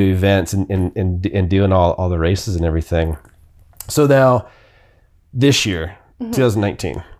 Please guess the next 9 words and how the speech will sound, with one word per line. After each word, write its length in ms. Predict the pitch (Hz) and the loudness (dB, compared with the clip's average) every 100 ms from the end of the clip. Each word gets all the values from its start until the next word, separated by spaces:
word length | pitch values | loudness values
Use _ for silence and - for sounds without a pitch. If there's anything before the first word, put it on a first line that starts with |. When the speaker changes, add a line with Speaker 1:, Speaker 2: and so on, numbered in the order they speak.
| _ | _
Speaker 1:
Yeah. 220 | 196 - - _ - - - - - - | -6 -6 -8 _ -20 -20 -20 -20 -16 -2
Speaker 2:
Um, 680 | 110 104 104 101 98 98 - - | 2 4 4 4 2 -2 -6 -6
what 280 | 113 127 | 0 2
are 40 | 123 | 4
you 80 | 120 | 2
thinking? 420 | 107 92 76 78 | 0 -4 -6 -10
Any 180 | 107 110 | -6 -6
plans, 720 | 107 - 113 113 113 113 95 | -6 -2 2 4 4 2 2
like, 200 | 101 95 | 0 -2